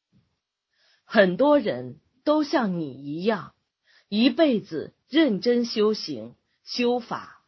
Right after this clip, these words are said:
没有受用，得不到成就，乃至于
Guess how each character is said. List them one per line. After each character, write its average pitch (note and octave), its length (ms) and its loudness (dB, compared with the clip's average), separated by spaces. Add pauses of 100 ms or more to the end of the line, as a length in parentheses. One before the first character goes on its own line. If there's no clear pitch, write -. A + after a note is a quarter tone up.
(120)
没 G#3+ 240 2
有 G3+ 180 2
受 F3 340 -4
用， C#3+ 280 -10 (400)
得 G3 180 4
不 B3 160 2
到 F3 180 -2
成 C#3 380 -12
就， D#3+ 320 -8 (560)
乃 A#3+ 220 4
至 C#4 240 0
于 G3 320 -4